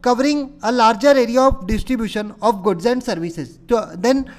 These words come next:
two or more retailers can also be there, a-, and here objective is what? To provide the bulk quantities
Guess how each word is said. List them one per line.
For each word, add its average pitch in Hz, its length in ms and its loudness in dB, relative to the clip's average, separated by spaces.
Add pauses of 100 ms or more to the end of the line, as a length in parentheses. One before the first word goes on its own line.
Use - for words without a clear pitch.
(180)
two 285 320 6
or 247 160 4
more 269 240 6
retailers 269 540 2
can 262 220 0
also 247 300 2
be 254 120 -2
there, 240 240 0 (360)
a-, 220 400 -2
and 240 320 -2
here 262 220 4
objective 247 460 2
is 233 100 -2
what? 262 340 2
To 254 80 -6
provide 240 420 -4
the 262 80 -2
bulk 233 380 -4
quantities 240 600 -4